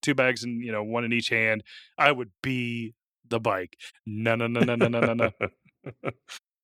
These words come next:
Speaker 2: Wear your boots onto the plane. Some people are like, "Oh, you should wear your, wear your jacket on." It's like, "No, that's going in the carry-on. I'm not gonna wear my jacket." My, you know, anyway. Let's talk about listener questions.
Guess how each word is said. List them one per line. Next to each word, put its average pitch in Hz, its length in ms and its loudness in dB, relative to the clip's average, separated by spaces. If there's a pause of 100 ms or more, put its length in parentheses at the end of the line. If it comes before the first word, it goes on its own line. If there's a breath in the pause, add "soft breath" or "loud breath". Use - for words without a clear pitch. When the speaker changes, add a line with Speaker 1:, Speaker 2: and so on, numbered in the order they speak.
(320)
Speaker 2:
Wear 131 120 10
your 117 140 6
boots 135 340 8
onto 120 280 6
the 101 80 4
plane. 147 640 4 (720 loud breath)
Some 147 140 6
people 139 240 8
are 117 60 10
like, 110 140 6
"Oh, 175 140 10
you 156 140 6
should 117 180 2
wear 135 220 8
your, 113 300 8
wear 120 200 6
your 113 140 8
jacket 117 380 4
on." 107 200 0
It's 104 160 -4
like, 113 140 2
"No, 120 240 6
that's 117 180 2
going 117 220 4
in 104 120 2
the 95 60 -2
carry-on. 95 400 2
I'm 92 140 -2
not 101 160 0
gonna 101 180 0
wear 95 200 2
my 95 120 0
jacket." 92 460 0 (140)
My, 92 260 -4 (140)
you 98 100 -8
know, 80 180 -8 (120)
anyway. 80 320 -8 (560)
Let's 175 180 6
talk 160 280 8
about 135 200 8
listener 113 340 2
questions. 92 720 0